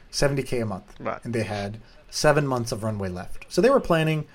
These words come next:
Speaker 1: "Hey, th-, you know, things are going well, we're making progress. In the next two to three months, we'll raise a round." They're in one of the, like, kind of accelerator programs, so they were like, "Hey, there's a demo day. At the demo day, we're gonna raise money." And, um, so that's,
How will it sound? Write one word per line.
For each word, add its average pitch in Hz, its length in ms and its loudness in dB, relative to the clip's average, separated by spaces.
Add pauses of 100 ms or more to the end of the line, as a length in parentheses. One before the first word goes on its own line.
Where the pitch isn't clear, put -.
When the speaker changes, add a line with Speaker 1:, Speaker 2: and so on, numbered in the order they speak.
(260)
Speaker 1:
"Hey, 208 180 4
th-, 202 160 -8
you 160 100 0
know, 127 120 0
things 147 240 0
are 131 60 0
going 123 200 2
well, 214 240 8
we're 147 100 8
making 120 280 -2
progress. 175 460 4
In 135 60 -8
the 135 60 -6
next 139 220 -6
two 180 100 0
to 165 80 -4
three - 160 2
months, 175 240 0
we'll 110 80 -2
raise 113 200 2
a 107 40 0
round." 170 500 2 (400)
They're 117 140 0
in 131 320 0
one 127 140 2
of 113 160 0
the, 110 480 -2
like, 101 300 -6
kind 107 180 -8
of 98 60 -10 (560)
accelerator 123 440 0
programs, 127 400 2
so 107 80 -2
they 110 80 4
were 107 100 2
like, 101 140 0
"Hey, 156 180 4
there's 127 180 2
a 107 60 0
demo 143 300 4
day. 127 280 0
At 101 140 -8
the 98 60 -10
demo 123 180 -4
day, 117 140 0
we're 107 100 -2
gonna 98 160 -4
raise 95 180 -6
money." 117 360 -6 (800)
And, 113 400 -6
um, 104 420 -8 (720)
so - 140 -10
that's, 170 240 0